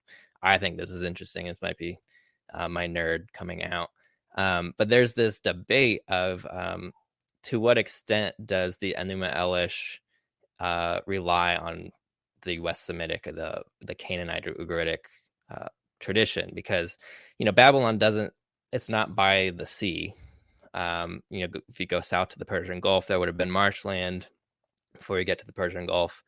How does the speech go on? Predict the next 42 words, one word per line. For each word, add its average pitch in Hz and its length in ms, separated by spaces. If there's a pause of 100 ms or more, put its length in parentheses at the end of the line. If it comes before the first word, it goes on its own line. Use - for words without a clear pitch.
(340)
and 90 100
it's 92 140
really 117 160
far 101 220
away 92 280
from 87 540 (520)
the - 60
Mediterranean. 98 640
So 101 140
why 98 260
is 101 160
the - 120
sea 87 380
this 85 220
great 85 280
big, 82 300 (500)
you 95 140
know, - 240
chaotic 85 400
force, - 580 (540)
uh, 85 240 (180)
in, 87 420 (300)
in 85 140
Babylonian 82 580
myth? 92 260 (680)
Makes 113 240
sense 110 300
why 92 160
it 90 100
is, 87 340 (140)
uh, - 140 (160)
Ugarit 110 400
and 90 140
in 90 220
the - 120
Canaanite 90 560
city 87 180
states, - 360
right? 95 180 (360)
'Cause 87 220
they're 82 420
maritime, 87 680